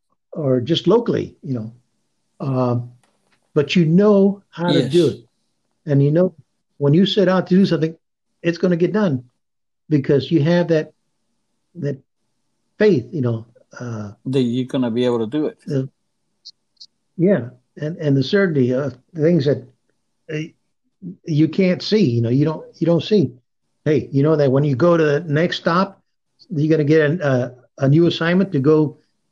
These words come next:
Speaker 1: you know, drop off another load or pick up another load here and there. Or, you know, you, you're getting to the technical things. Uh, so,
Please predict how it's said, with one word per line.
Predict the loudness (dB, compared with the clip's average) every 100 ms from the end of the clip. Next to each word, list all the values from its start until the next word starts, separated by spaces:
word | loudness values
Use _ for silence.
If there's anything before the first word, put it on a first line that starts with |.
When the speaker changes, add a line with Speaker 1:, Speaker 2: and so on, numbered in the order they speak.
| _ _
Speaker 1:
you | -6
know, | -4 -4 -8 _ _ _ -2
drop | -2 0
off | -2 0
another | 2 2
load | 4 4 4
or | 2
pick | 0
up | -2
another | 0 0 4
load | 2 2
here | 0
and | 0
there. | -2 -2
Or, | 0 2 0 -4 _ _ _ _ _ _ _ -2
you | 0
know, | 2
you, | 2 0 -4 -14 _ _ _
you're | -6
getting | -2 0 2
to | 0
the | -2
technical | -2 -6 -6 -6
things. | -4 -6 -6 -8
Uh, | -12 -12 -16 _ _ _ _ _ _ _ _ _
so, | 0 2 0